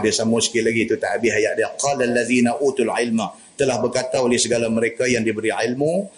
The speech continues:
yakni para nabi dan mukmin pada hari kiamat, innal khizya, innal khizyal yaum wasu'a 'alal kafirin. Bahwasanya kehinaan dan juga kejahatan pada hari akhirat ini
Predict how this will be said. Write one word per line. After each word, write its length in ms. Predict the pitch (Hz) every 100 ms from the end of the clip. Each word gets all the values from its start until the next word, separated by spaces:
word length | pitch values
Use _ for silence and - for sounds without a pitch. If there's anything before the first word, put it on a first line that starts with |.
| -
yakni 320 | 117 113 120
para 240 | 113 110 110
nabi 480 | 110 110 120 123
dan 160 | 113 107
mukmin 400 | 110 117 120 113
pada 240 | 107 104
hari 160 | 110 110 -
kiamat, 560 | 120 135 160 202 - - - -
innal 400 | 165 151 123 113
khizya, 640 | - 147 135 117 107 107 - _
innal 480 | - 165 139 131 120
khizyal 720 | 117 - 196 175 127 123 113
yaum 480 | 110 127 160 165 180 - -
wasu'a 800 | - 127 123 - 165 170 123 113
'alal 240 | 113 110 104
kafirin. 580 | 113 101 - 104 98 87
Bahwasanya 640 | 117 123 123 135 143 127
kehinaan 960 | - 120 120 123 131 147 165 190 190 - - - -
dan 240 | 120 127 120
juga 320 | 139 147 -
kejahatan 800 | - 123 127 127 240 156 120 95
pada 240 | 127 120
hari 240 | 113 117 123
akhirat 480 | 113 123 117 113 -
ini 480 | 156 214 247 240